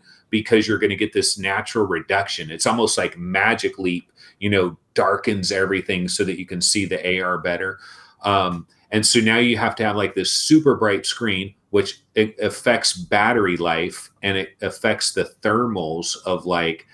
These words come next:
how you keep everything cool and everything. So I'm just wondering, like, it's gonna have an X R two, I'm sure. We don't have anything really beyond X R two at this point in time as far as Qualcomm's,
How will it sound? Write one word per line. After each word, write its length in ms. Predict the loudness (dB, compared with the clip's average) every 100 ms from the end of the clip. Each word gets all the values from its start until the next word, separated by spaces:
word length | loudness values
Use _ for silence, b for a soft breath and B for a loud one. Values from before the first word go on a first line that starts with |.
| b
how 160 | -2 -2
you 180 | -2
keep 320 | -6 -2 -2 0
everything 460 | 0 -2 -4 -6
cool 380 | -6 -2 2 2
and 80 | 0
everything. 560 | -2 -4 -6 -8 -8 -10 B 0
So 160 | 2
I'm 80 | 4
just 220 | 4 2 2
wondering, 540 | 0 2 4 2 2
like, 260 | 0 -2 -6 _ _ _ _ _ _ 2
it's 180 | 4
gonna 220 | 6 4 4
have 200 | 2 2
an 80 |
X 260 | 0 -2 -2
R 160 | -2 -4
two, 360 | 0 4 4
I'm 160 | 2 -4
sure. 320 | -4 -2 -2
We 120 | 2
don't 200 | 2 2
have 180 | 2 2
anything 380 | 4 2 -2 -6
really 240 | -4 -4
beyond 480 | -4 -2 0 0 0 0
X 280 | 0 0
R 140 | -2 -4
two 400 | 0 2 2 2
at 140 | 0
this 160 | 0 -2
point 280 | -4 -8 -8
in 80 | -8
time 320 | -6 -4 -4
as 100 | -8
far 220 | -4 -4
as 80 | -4
Qualcomm's, 1040 | -4 -2 -2 -2 -4 -4 -4 -4 -6 -6